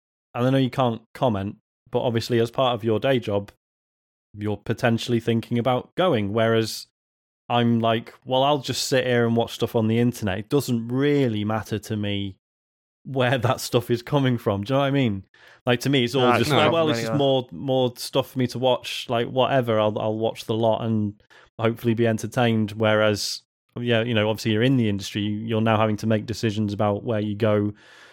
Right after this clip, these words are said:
Speaker 1: where you show things. It's
Speaker 3: Yeah,
Speaker 1: interesting.
Speaker 3: uh, but, uh, but just speaking as a fan, I mean,
Speaker 1: Yeah.
Speaker 3: I, I, I, you know, I, I, as James said, the best fit was that kind of typically the Sunday to Tuesday, all the conferences,
Speaker 1: Mm.
Speaker 3: and then after that you get, like, four or five days of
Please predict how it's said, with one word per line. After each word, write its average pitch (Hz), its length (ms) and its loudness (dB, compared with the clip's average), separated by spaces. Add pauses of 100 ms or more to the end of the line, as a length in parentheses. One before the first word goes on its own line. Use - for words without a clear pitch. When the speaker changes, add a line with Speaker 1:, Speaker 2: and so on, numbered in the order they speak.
(300)
Speaker 1:
where 110 160 2
you 107 100 2
show 107 260 0
things. 104 720 -2
It's - 460 -8
Speaker 3:
Yeah, 143 320 2
Speaker 1:
interesting. - 380 -2
Speaker 3:
uh, - 20 2
but, - 100 -2 (240)
uh, 160 100 -2
but 165 120 0
just 165 140 0
speaking 175 280 0
as 123 120 2
a 117 40 0
fan, 110 320 -2
I 95 40 -2
mean, 98 160 0
Speaker 1:
Yeah. 95 260 4
Speaker 3:
I, 120 80 -2
I, 110 40 0
I, - 120 -2
you 113 160 0
know, 90 300 -10 (100)
I, 120 260 2
I, 127 120 2
as 120 100 0
James 123 280 0
said, 107 180 0
the 110 80 2
best 120 280 -2
fit 113 220 0
was 101 360 0
that 98 340 0
kind 98 220 0
of - 240 -10
typically 104 600 0
the 92 220 -4
Sunday 104 480 0
to 95 260 -2 (100)
Tuesday, 95 680 0
all 117 220 0
the 104 60 -2
conferences, 104 480 2
Speaker 1:
Mm. 101 40 2
Speaker 3:
and 110 80 0
then 120 180 2 (220)
after 131 220 0
that 113 80 -4
you 113 60 -6
get, 123 120 2
like, 120 200 0
four - 160 -2
or 123 60 2
five 123 180 0
days 131 260 0
of 123 200 -4